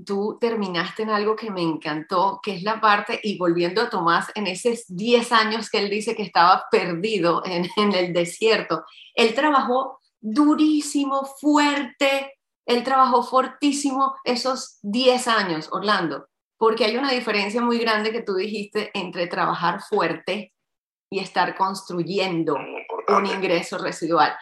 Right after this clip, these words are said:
Speaker 1: Entonces, él pensaba, "Bueno, yo voy a alcanzar esos cien, más de cien mil dólares, ciento veinte mil dólares al año", y pasó diez años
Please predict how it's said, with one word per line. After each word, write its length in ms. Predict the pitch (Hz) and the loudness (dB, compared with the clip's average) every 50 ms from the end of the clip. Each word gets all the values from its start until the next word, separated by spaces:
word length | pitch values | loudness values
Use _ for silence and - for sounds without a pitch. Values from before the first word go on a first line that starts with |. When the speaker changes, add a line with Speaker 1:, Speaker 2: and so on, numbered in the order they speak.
| - - | -16 -20
Speaker 1:
Entonces, 520 | _ - 226 233 233 226 233 220 220 - _ - | _ -2 -2 -2 0 0 -2 -4 -4 -8 _ -2
él 260 | 208 202 208 208 208 | 0 0 0 -2 -4
pensaba, 600 | 240 240 277 285 277 269 240 202 190 190 214 240 | -6 -6 -6 -2 0 2 4 4 4 2 0 0
"Bueno, 240 | 240 294 302 247 202 180 | 0 -2 -2 -2 -4 -4
yo 160 | 175 185 196 | -4 -6 -4
voy 220 | 202 214 226 247 254 | -2 -2 -2 -2 -2
a 40 | |
alcanzar 500 | 254 247 - 226 208 208 - 208 196 202 | -4 -4 -4 -6 -6 -4 -2 -2 -2 0
esos 280 | 233 233 214 208 202 - | -2 -4 -6 -10 -10 -8
cien, 340 | - 208 202 202 208 208 - - | -6 -6 -4 -4 -6 -8 -8 -6
más 240 | 202 190 196 220 | -4 -2 -2 -2
de 100 | 214 214 208 | -2 -4 -6
cien 260 | 208 - 202 185 185 | -6 -6 -8 -8 -6
mil 200 | 185 202 202 202 | -6 -6 -6 -2
dólares, 440 | 208 202 202 208 202 202 208 208 - | -2 0 0 0 0 0 -2 -4 -4
ciento 280 | 202 185 185 - 202 | -6 -8 -6 -6 -6
veinte 240 | 190 190 185 - 185 180 | -6 -6 -6 -8 -8 -6
mil 160 | 185 185 185 | -6 -6 -4
dólares 280 | 196 190 208 208 220 214 | -2 0 0 0 2 2
al 80 | 196 | 2
año", 200 | 190 208 220 220 | 0 0 0 -2
y 20 | 226 | 0
pasó 460 | - 185 - - 254 277 - - - - _ _ _ _ | 0 0 2 6 6 6 6 6 -2 -8 _ _ _ _
diez 520 | - 190 208 240 262 277 330 381 381 370 | -12 -2 0 0 2 4 4 2 4 4
años 600 | 302 277 226 190 175 160 156 165 - - _ _ | 4 4 4 4 2 -2 -2 -4 -8 -14 _ _